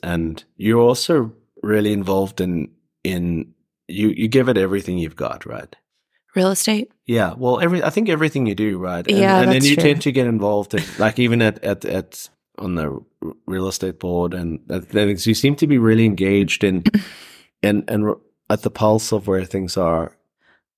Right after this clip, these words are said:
Speaker 2: Well, I think that
Speaker 1: I think
Speaker 2: when you
Speaker 1: that's
Speaker 2: work in an industry,
Speaker 1: Yeah.
Speaker 2: you can't just take from it.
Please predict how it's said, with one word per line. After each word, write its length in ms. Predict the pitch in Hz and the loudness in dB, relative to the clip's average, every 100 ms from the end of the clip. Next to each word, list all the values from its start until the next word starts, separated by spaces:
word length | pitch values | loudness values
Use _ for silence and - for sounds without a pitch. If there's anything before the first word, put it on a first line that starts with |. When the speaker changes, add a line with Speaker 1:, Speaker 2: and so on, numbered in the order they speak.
| _ | _
Speaker 2:
Well, 280 | 254 262 277 | 0 0 0
I 80 | 262 | -2
think 380 | - 320 311 - | 0 0 0 0
that 540 | 240 208 208 - - - | 0 2 0 -4 -16 -12
Speaker 1:
I 120 | - | -4
think 80 | 117 | 0
Speaker 2:
when 160 | 233 233 | 4 4
you 100 | 240 | 4
Speaker 1:
that's 80 | 214 | 4
Speaker 2:
work 260 | 220 240 | 2 2
in 120 | 262 233 | 2 2
an 120 | 196 | 0
industry, 800 | 180 175 175 - - - - 185 | -4 -4 -4 -6 -6 -6 -8 -10
Speaker 1:
Yeah. 300 | 110 90 82 _ _ _ _ _ _ | -8 -8 -10 _ _ _ _ _ _
Speaker 2:
you 160 | 214 240 | 0 0
can't 320 | 233 294 285 | 2 0 2
just 240 | 277 262 - | 0 -2 -2
take 300 | 190 185 - | -2 -2 -2
from 240 | - 160 | -6 -6
it. 160 | - | -6